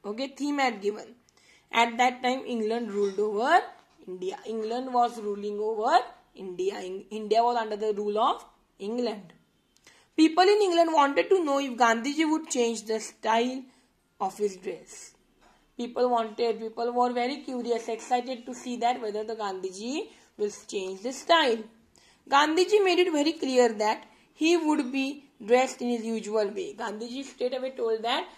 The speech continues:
"I will not change my style, I will come in my usual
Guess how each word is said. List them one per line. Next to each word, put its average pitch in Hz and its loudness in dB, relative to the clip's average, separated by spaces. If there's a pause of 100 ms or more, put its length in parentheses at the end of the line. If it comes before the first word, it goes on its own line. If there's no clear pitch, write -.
(180)
"I 214 -6
will 220 0
not 247 -2
change 233 -6
my 220 -10
style, 220 -10 (140)
I 208 -6
will 220 -2
come 247 -6
in 208 -8
my 196 -8
usual 196 -2